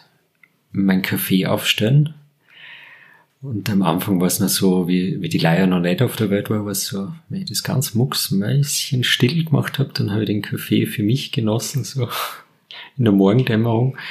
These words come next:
Und jetzt ist meistens die Leier Mittwoch, aber einfach mit ihr im Arm da sitzen und, und, ja, den Morgenkaffee, das ist wie so ein Ritual, was,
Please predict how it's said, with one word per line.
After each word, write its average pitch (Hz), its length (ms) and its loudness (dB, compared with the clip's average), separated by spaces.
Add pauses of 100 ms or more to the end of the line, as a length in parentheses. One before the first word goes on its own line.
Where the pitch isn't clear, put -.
(640)
Und 95 120 2
jetzt 95 220 2
ist 98 120 0
meistens 87 320 2
die 104 100 -2
Leier 90 280 4
Mittwoch, 101 580 0
aber 90 200 0
einfach - 280 -8
mit 98 160 -4
ihr 98 160 -4
im 95 180 -2
Arm 98 260 -2
da 92 180 -2
sitzen 110 520 -4
und, 98 400 -6
und, 101 440 -10 (1000)
ja, 101 320 -6 (320)
den 98 100 4
Morgenkaffee, 95 800 2
das 95 220 -6
ist - 200 -6
wie 107 60 -4
so 104 160 0
ein 98 180 2
Ritual, 101 640 2
was, - 520 -8